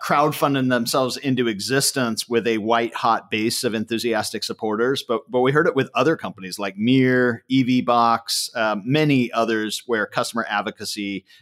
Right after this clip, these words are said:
has been important in driving growth in the business.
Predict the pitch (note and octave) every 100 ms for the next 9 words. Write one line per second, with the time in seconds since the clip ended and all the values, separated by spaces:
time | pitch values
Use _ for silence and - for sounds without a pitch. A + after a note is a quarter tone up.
0 | _ G#2 G2+ A2+ G#2 G2+ G2 A#2 G#2 -
1 | B2 G2+ G2+ G2+ G2 G2 F#2+ F#2 F#2 F#2
2 | F2 E2 F#2 - F2+ -